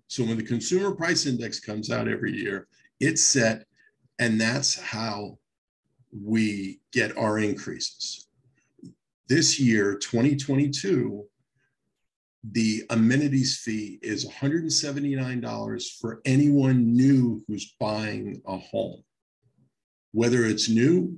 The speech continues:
or a resale home, you're paying one seventy-nine a month. Next year, it could be different depending on what the consumer price index does.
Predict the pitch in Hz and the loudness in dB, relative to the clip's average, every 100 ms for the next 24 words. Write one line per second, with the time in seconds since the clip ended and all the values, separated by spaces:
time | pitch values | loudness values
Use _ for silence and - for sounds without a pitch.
0 | - 135 139 135 139 143 - 107 101 - | -2 2 4 4 2 2 -2 -4 -6 -8
1 | 98 95 95 - _ _ - 110 123 131 | -8 -8 -10 -14 _ _ -4 -2 0 2
2 | 123 120 113 123 135 135 123 123 120 117 | 2 2 2 4 4 4 2 2 0 -2
3 | 113 107 101 - - _ _ _ _ _ | -4 -4 -6 -10 -16 _ _ _ _ _
4 | _ _ _ _ _ 101 104 117 127 - | _ _ _ _ _ -8 -2 0 0 0
5 | 147 170 185 - _ _ 120 120 - 120 | 2 2 2 -4 _ _ -4 -4 -4 -4
6 | 123 131 160 160 113 110 110 117 113 113 | 0 0 0 -2 -6 -8 -6 -8 -6 -4
7 | 127 127 123 117 117 113 - 123 - 110 | -2 -2 -2 -4 -4 -8 -8 -6 -6 -4
8 | 110 110 - 117 - 104 101 98 - - | -4 -4 -4 -4 -4 -6 -6 -8 -10 -12
9 | - - - | -12 -14 -18